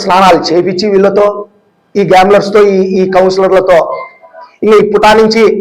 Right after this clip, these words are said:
మేము ఇవన్నీ మానుకుంటున్నాము, ఇంకా చెయ్యము అని అక్కడ పవిత్ర స్నానాలు ఏమన్నా చేర్చి, చేపించుకొచ్చి మళ్ళీ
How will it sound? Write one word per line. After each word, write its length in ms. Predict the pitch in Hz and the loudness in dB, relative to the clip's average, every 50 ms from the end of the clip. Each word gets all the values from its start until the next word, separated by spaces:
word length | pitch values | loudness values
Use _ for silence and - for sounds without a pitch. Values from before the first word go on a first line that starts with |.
| - - - - - _ - 175 | -6 -10 -12 -14 -14 _ -4 -2
మేము 160 | 202 208 208 196 | 0 0 0 0
ఇవన్నీ 240 | 190 185 185 208 220 175 139 | 0 2 2 2 0 0 0
మానుకుంటున్నాము, 760 | 135 170 190 185 196 190 196 196 196 196 190 190 196 226 262 - - - - - - _ _ _ _ _ _ _ _ _ _ _ _ _ _ _ _ - 214 | 0 0 0 0 0 0 0 2 2 2 2 2 2 2 2 0 -4 -8 -12 -14 -18 _ _ _ _ _ _ _ _ _ _ _ _ _ _ _ _ -4 0
ఇంకా 120 | 202 - 147 - 185 | 0 0 0 0 0
చెయ్యము 380 | 180 185 196 202 202 220 226 247 233 - - - - - 165 | 0 2 2 2 2 2 2 0 0 -4 -8 -10 -6 -4 -2
అని 100 | 190 208 | 0 0
అక్కడ 140 | 190 190 185 - 165 | 2 2 0 0 2
పవిత్ర 280 | 160 180 190 185 220 196 - | 0 0 0 0 -2 -4 -4
స్నానాలు 340 | 196 190 180 185 180 170 170 165 | -2 -2 0 0 2 2 2 2
ఏమన్నా 200 | 170 190 185 - 180 | 0 0 -2 -2 0
చేర్చి, 320 | 170 180 175 - - 190 185 180 185 - - - - - - | 0 0 0 -2 -4 -6 -6 -6 -8 -10 -14 -16 -10 -4 -2
చేపించుకొచ్చి 600 | 175 180 180 185 180 - 196 180 185 190 190 185 190 190 - - - - _ - | -2 -2 -2 -4 -4 -2 -2 -2 -2 -2 -2 -2 -2 -2 -4 -6 -10 -10 _ -4
మళ్ళీ 140 | 170 180 | -2 -2